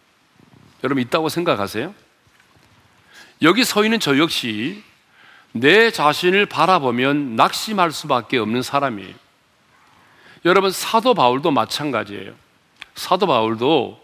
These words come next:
원하는 바 선을 행치 아니하고 원치 아니하는 악을 행하는 자신을 바라보면서 "오호라, 나는 곤고한 사람이로다고" 말했어요.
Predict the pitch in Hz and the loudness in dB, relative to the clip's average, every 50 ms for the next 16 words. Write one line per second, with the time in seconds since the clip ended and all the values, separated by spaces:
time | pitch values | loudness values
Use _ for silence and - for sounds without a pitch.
0 | _ _ _ _ _ _ - - _ _ _ _ _ _ _ - - - - _ | _ _ _ _ _ _ -20 -20 _ _ _ _ _ _ _ -20 -20 -20 -20 _
1 | _ - - 139 156 190 226 247 240 247 233 226 226 208 - - 196 196 202 196 | _ -4 2 4 6 6 6 4 4 2 4 4 4 2 2 0 0 2 4 4
2 | 180 196 196 - - - 160 127 113 113 120 131 135 135 131 113 117 117 120 113 | 4 2 2 -2 -2 0 2 2 2 2 2 2 2 2 2 2 0 0 0 2
3 | 123 170 214 208 - - 185 175 143 110 107 110 123 131 127 123 127 131 131 135 | 2 2 0 0 -4 -6 -2 -2 0 0 0 -2 -2 -2 0 0 0 -2 -2 -4
4 | 143 156 _ _ _ _ _ _ _ _ _ - _ _ _ _ _ _ _ _ | -6 -12 _ _ _ _ _ _ _ _ _ -20 _ _ _ _ _ _ _ _
5 | _ _ _ - - - 120 135 196 247 262 196 185 202 202 196 190 202 214 226 | _ _ _ -8 0 0 2 4 4 4 4 4 2 4 4 4 4 4 0 -2
6 | 226 - - - 139 147 - - 180 180 175 175 - 160 190 208 185 135 110 113 | -4 -8 -6 0 0 0 0 2 2 2 2 2 2 2 2 2 2 2 0 -2
7 | 120 123 113 - - 107 101 107 _ _ _ _ _ _ _ _ _ _ _ _ | -2 -2 -2 -4 -8 -10 -12 -14 _ _ _ _ _ _ _ _ _ _ _ _
8 | _ _ _ _ _ _ - _ _ _ - 113 117 117 147 170 170 143 113 107 | _ _ _ _ _ _ -20 _ _ _ -6 -4 -2 0 2 2 4 4 2 0
9 | 101 104 - - _ _ _ _ _ _ _ _ - - - - _ _ - 117 | -2 -6 -18 -20 _ _ _ _ _ _ _ _ -20 -20 -20 -20 _ _ -2 2
10 | 120 123 143 185 202 202 196 - - 240 262 269 262 240 233 196 180 175 160 - | 2 4 4 4 2 0 -4 -4 -2 0 2 2 2 4 4 4 4 2 0 -4
11 | - 131 127 139 160 185 190 170 160 131 131 120 107 110 104 104 104 104 110 107 | -2 0 2 2 2 0 0 0 0 0 0 -2 -2 -4 -4 -4 -6 -6 -6 -8
12 | - - 104 95 | -10 -14 -18 -20